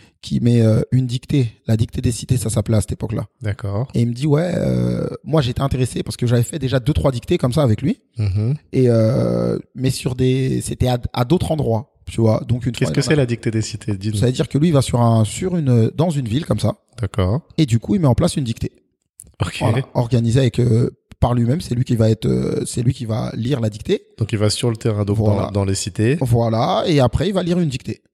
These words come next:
Speaker 1: Et maintenant, après, ça va regrouper des jeunes, euh, des, des, des collégiens, lycéens, et cetera.
Speaker 2: Ok.
Speaker 1: Et moi, je m'en rappelle, une fois, je vais à Paris avec lui, tu vois.
Speaker 2: D'accord.
Speaker 1: Et, euh, j'y vais avec une trentaine de mes jeunes.
Speaker 2: Très bien.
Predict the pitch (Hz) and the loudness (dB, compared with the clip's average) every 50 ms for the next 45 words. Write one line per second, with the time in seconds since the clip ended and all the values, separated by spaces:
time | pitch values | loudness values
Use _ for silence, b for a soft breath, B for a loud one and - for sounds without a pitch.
0 | _ _ _ _ _ _ _ _ _ - 135 143 135 117 - - 160 180 175 - | _ _ _ _ _ _ _ _ _ -2 0 0 0 0 0 0 0 0 0 0
1 | 127 110 - 139 127 127 117 120 117 107 117 - 147 - 139 113 95 90 104 113 | -2 0 0 0 2 2 2 2 2 0 -2 -2 -2 0 0 0 0 2 2 2
2 | 135 151 160 160 170 156 143 120 117 117 117 120 117 113 110 110 - - - - | 2 2 0 -2 -2 -2 -2 0 0 0 0 0 0 0 -2 -2 -4 -4 -6 -4
3 | - - - - 117 117 110 110 113 101 120 123 135 143 156 156 156 143 117 - | -8 -8 -8 -6 -4 0 0 0 0 0 -2 -4 -2 -2 -2 -2 -2 -2 -4 -6
4 | - 131 127 117 135 156 160 143 - - 160 - 107 - - _ _ _ - - | -6 -6 -4 -4 -2 -2 -4 -6 -6 -6 -4 -4 -4 -4 -6 _ _ _ -4 -4
5 | 101 - - 98 95 95 110 123 120 160 170 147 147 139 131 131 - 196 190 175 | -2 -2 0 0 2 2 2 2 2 2 2 2 2 2 2 2 2 0 0 0
6 | 147 - - - 185 170 123 120 135 151 139 127 - 127 123 123 160 165 120 110 | -2 -2 -2 0 0 2 2 2 2 2 2 2 2 0 0 0 0 0 0 -2
7 | 113 - - - - - - _ _ - - - 117 113 - 87 - - 87 90 | -2 -4 -6 -10 -10 -10 -12 _ _ -20 -8 -4 -2 -2 -2 -2 -2 -2 -2 -2
8 | 98 120 135 b b b b b b _ - 117 120 117 117 117 101 - - - | 0 -2 -4 b b b b b b _ 0 2 2 2 2 0 0 -2 -4 -6
9 | - - - - - _ _ _ _ _ _ - 120 110 104 131 139 131 160 170 | -8 -8 -10 -14 -16 _ _ _ _ _ _ -6 -6 -4 -4 -4 -2 0 0 2
10 | 160 139 143 143 - 143 131 - - - 220 - - 160 151 131 123 123 110 98 | 2 2 0 0 -2 -6 -2 -2 -2 0 0 0 0 -2 0 0 0 0 0 0
11 | 98 - - - _ _ _ _ _ _ _ - - 98 90 92 98 101 113 | -2 -4 -8 -16 _ _ _ _ _ _ _ -10 -8 -6 -4 -2 -2 -2 -2